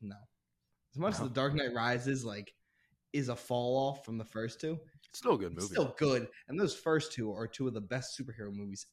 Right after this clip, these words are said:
Speaker 1: ever made.
Speaker 2: Yeah.
Speaker 1: So I was like, I commented, I'm like, "No." <laughs> I was like, "That's not true."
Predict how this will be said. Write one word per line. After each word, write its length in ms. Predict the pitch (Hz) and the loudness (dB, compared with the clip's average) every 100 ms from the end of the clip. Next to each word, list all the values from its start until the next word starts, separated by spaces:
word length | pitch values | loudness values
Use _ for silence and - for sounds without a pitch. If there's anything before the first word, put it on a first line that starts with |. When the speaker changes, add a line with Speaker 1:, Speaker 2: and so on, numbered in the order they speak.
| _ | _
Speaker 1:
ever 240 | 127 123 113 | -4 -2 -2
made. 320 | 110 101 90 98 - | -2 -4 -6 -14 -4
Speaker 2:
Yeah. 200 | 92 80 _ _ _ _ _ - - _ - _ - | -4 -4 _ _ _ _ _ -20 -20 _ -12 _ -12
Speaker 1:
So 180 | - 95 | -8 -4
I 140 | 98 110 | -2 2
was 140 | 110 | 4
like, 120 | 107 - - | 4 4 8
I 60 | 98 | 8
commented, 460 | - 135 117 107 | 10 6 2 0
I'm 80 | 107 | 0
like, 160 | 101 101 | 0 -2
"No." 320 | 107 101 95 - - | -2 0 0 -2 -2
<laughs> 160 | - | 2
I 920 | - - - - - - 262 - 294 - | 4 6 6 2 4 4 4 2 -4 2
was 100 | 208 | 2
like, 140 | 139 107 | 4 2
"That's 200 | 110 123 | 0 2
not 160 | 101 | 0
true." 220 | - 107 | 0 -4